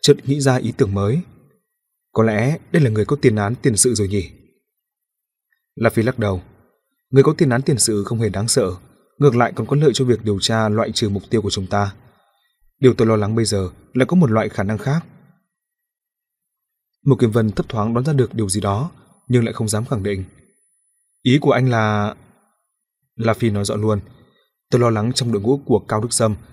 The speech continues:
có người của cảnh sát đang giúp hắn lập ra kế sách. Mộ Kiếm Vân trầm mặc một lúc nói. Việc này không thể nói bừa được. Tôi cảm thấy anh hơi võ đoán rồi. Nếu chỉ dựa vào phân tích vừa rồi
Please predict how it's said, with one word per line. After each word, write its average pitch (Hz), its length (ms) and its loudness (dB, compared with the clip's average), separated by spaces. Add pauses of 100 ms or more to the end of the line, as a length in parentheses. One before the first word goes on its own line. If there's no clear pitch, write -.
(340)
có 151 100 -2
người 175 120 4
của 117 100 2
cảnh 104 160 0
sát 160 320 0
đang 110 240 -2
giúp 127 180 -2
hắn 110 260 -2
lập 147 140 0
ra 107 100 -6
kế 107 160 -4
sách. 147 220 -2 (1300)
Mộ 123 200 4
Kiếm 113 120 2
Vân 117 220 0
trầm 107 200 -2
mặc 104 160 -6
một 104 60 -4
lúc 131 160 -4
nói. 117 300 -4 (800)
Việc 120 160 2
này 110 140 0
không 143 120 0
thể 113 100 -2
nói 107 120 -2
bừa 127 200 4
được. 107 200 0 (600)
Tôi 135 100 4
cảm 117 160 2
thấy 107 280 0
anh 131 160 -2
hơi 113 140 0
võ 113 140 -4
đoán 117 240 -2
rồi. 107 220 0 (1300)
Nếu 131 200 6
chỉ 160 120 4
dựa 113 140 2
vào 104 120 0
phân 117 160 -4
tích 170 180 -4 (120)
vừa 110 160 0
rồi 101 280 0